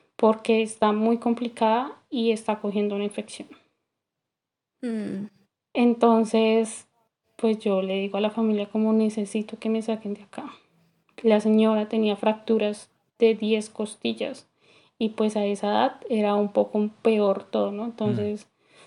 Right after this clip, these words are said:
Speaker 1: eh, ellos me dicen como, "Nelly, vamos a traer un vuelo hospitalario", que es un jet privado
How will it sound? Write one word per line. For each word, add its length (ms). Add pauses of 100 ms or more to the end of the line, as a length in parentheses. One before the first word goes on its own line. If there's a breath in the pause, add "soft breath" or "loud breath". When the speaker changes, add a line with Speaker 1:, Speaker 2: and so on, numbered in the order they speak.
(1400 soft breath)
Speaker 1:
eh, 760 (600 soft breath)
ellos 280
me 80
dicen 200
como, 200
"Nelly, 260
vamos 260
a 80
traer 260
un 140
vuelo 520 (140)
hospitalario", 760 (480)
que 160
es 120
un 140
jet 260
privado 480